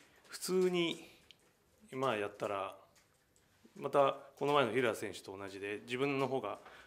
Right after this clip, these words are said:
分が悪いとは思うんですけど、まあ、そうですね、自分は確かにその安定しない部分はあるんですけども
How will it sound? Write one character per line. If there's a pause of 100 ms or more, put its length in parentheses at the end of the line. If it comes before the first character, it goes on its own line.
分
が
悪
い
と
は
思
う
ん
で
す
け
ど、 (1900)
ま
あ、 (520)
そ
う
で
す
ね、
自
分 (160)
は (1120)
確
か
に
そ
の
安
定
し
な
い
部
分
は
あ
る
ん
で
す
け
ど
も